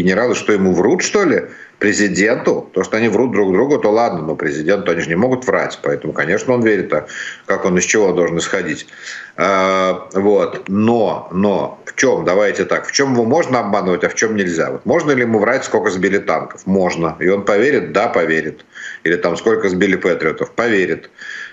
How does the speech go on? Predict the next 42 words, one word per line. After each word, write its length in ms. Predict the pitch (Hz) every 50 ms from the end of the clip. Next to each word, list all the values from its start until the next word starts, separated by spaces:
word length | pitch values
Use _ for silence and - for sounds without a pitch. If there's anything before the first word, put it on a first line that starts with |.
| - _ -
Э, 380 | - 90 98 98 98 95 -
или 200 | 120 123 123 127
что 440 | 123 - - 131 131 131 131 127 123
смогли 580 | 120 - 117 123 120 117 123 123 127 131 135 131
попасть 720 | - 120 110 107 - 113 113 117 113 110 - - - -
в 200 | 85 82 104 101
гур, 360 | 90 90 107 110 101 - - -
например, 520 | 76 - - 82 82 78 78 76 73 73 69
да, 180 | 80 95 104 107
там 220 | - 90 82 73
можно 260 | 80 - 131 - 262
про 160 | - 107 104 98
это 180 | 90 - -
врать? 340 | 82 80 80 76 - - -
Можно 360 | 82 92 98 90 80 80 78
врать. 360 | 69 71 69 65 64 - - - - - - - - - - -
Но 100 | 90 104
можно 300 | 117 151 175 160 156 147
ли 100 | 131 127
врать, 380 | 113 113 123 131 151 147 143
например, 360 | 123 101 104 107 107 120 123 113
что 140 | - -
Херсон 480 | 107 - - 101 101 - - 127 135 131
сейчас 420 | 127 - 98 - - 110 107 -
контролируется 760 | - - 95 85 98 92 92 98 104 98 98 92 92 - 95
украинской 500 | 82 - 85 92 104 110 107 104 - 104
армией 320 | 92 85 87 85 85 85 82
или 80 | 82
российской? 640 | 85 82 90 92 - - - - - - - - - - - - - -
Так 220 | - 131 165 - -
уже 180 | 120 101 110
не 100 | 113 110
получится. 600 | - 107 101 98 90 82 78 - - - - 71 69
То 120 | - 78
есть 120 | 76 73
тут 160 | - 117 113 120
уже 180 | 113 101 110
не 120 | 107 110 107
скроешь, 500 | - - - 110 101 82 73 - - -
потому 300 | - - 80 78 90 98
что 180 | 98 - 104 113
он 240 | 117 123 120 -